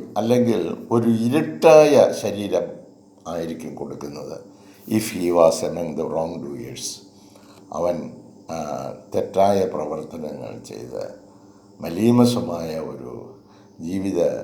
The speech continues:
ആ, രീതി സ്വീകരിച്ച് ആത്മാവിനെ അശുദ്ധീകരിച്ചു എങ്കിൽ അവൻ്റെ ആ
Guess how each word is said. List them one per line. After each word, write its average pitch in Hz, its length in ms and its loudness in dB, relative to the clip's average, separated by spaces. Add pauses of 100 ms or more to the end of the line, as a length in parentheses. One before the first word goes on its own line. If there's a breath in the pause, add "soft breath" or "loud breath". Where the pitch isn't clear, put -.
(500)
ആ, 82 80 -14 (840)
രീതി 98 300 -2
സ്വീകരിച്ച് 78 760 -8 (1200 loud breath)
ആത്മാവിനെ 87 800 -2 (220)
അശുദ്ധീകരിച്ചു 101 880 -4
എങ്കിൽ 65 440 -14 (640 loud breath)
അവൻ്റെ 80 300 -4
ആ - 80 -4